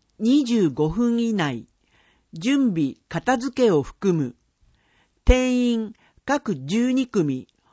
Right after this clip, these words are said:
応募者多数の場合は抽選。申し込み、申し込み書、イコス上尾、市役所一階総合案内、各支所出張所、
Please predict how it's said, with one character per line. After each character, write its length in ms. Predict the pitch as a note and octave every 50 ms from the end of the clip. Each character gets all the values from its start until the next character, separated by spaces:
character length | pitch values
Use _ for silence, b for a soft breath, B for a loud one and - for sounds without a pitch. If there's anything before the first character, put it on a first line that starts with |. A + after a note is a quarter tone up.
| _ _ _ _ _ _ -
応 220 | A3+ A#3+ C4+ C#4+
募 140 | A#3 C#4+ D4+
者 180 | - - G3+ D#3
多 200 | - E3 D#3+ D#3
数 280 | - - C4+ C#4+ C#4
の 160 | A#3 G3+ E3+
場 220 | D3 C3+ D3 D#3 D#3+
合 240 | D#3 D#3 D#3 D#3 D3
は 160 | D3+ D3 - _
抽 240 | - - F3 E3+ E3+
選。 440 | D#3 - F3+ D#3+ D#3 D3 C#3 C3 - _ _ _ _ _ _ _ _ _ _ _ _ -
申 260 | F3 G#3+ A#3+ C4 C#4
し 160 | - - - -
込 140 | A3+ A#3
み、 280 | A#3 A3 G#3+ G#3 - - _ _ _ _ _ _ _ _ -
申 280 | E3+ G#3 A#3 B3 C4+
し 120 | B3 - -
込 140 | - A#3+ A#3+
み 140 | A#3 A#3
書、 360 | G#3+ - - A3 G3+ G3 - _ _ _ _ _ _ _ _ _ -
イ 120 | C#4 C#4+ -
コ 160 | - C#4+ B3+
ス 160 | - - E3+
上 360 | C#3+ C#3+ D#3 D3+ E3+ E3+ E3+
尾、 220 | E3 D#3+ D#3 - _ _ _ _ _ _ -
市 240 | - - - G3+
役 240 | A3 C4 D4+ D4+ - -
所 220 | - G#3+ F3 D3+
一 160 | C#3+ C#3 - _ _
階 240 | - F#3 F3+ F3 E3+
総 340 | - - - G#3+ A3+ A3+ A3+
合 300 | G#3 A#3 A3+ A3 A3+ -
案 280 | G#3+ G#3+ G#3 F#3+ E3
内、 280 | D#3 D3 C3+ A#2+ A#2 - b b b b b b b b b
各 340 | - C#4 D#4 - - A3+ F3+
支 200 | - - - -
所 240 | B3 G#3 D#3 C3+ - -
出 280 | - - - D#3 C3+ - _
張 300 | - A#3 A3 A3 G#3+ G3
所、 280 | E3 G3+ G3 F#3+ -